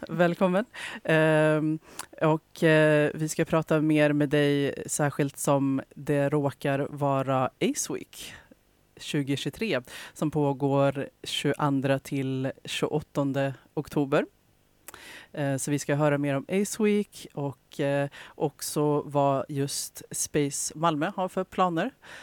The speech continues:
Eh, spännande festligheter som händer. Ehm, och, eh, Claes är ju inte med oss i studion idag, men lite senare tar han oss med på en rundvandring,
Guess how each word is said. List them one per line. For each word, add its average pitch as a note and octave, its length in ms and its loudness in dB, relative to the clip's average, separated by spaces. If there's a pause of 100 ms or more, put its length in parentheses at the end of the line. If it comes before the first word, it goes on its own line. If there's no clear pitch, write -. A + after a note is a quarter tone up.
(300)
Eh, D3 360 2
spännande D3+ 680 0
festligheter D#3+ 840 -2 (160)
som E3 220 -6
händer. E3+ 320 0 (640)
Ehm, D3+ 480 2 (880)
och, - 480 0
eh, E3 280 6 (120)
Claes - 480 0
är A3 40 4
ju A3 140 2
inte D3+ 560 2
med D3 340 0
oss - 360 -2
i C#3 260 0
studion D#3+ 440 -2
idag, C3 240 2
men E3+ 420 -2 (340)
lite D3 320 -2
senare C#3+ 580 2 (200)
tar C#3 340 0 (220)
han C#3 360 -2
oss - 340 -4
med C#3+ 200 0
på D3+ 120 -4
en C#3 260 0
rundvandring, D#3 960 -2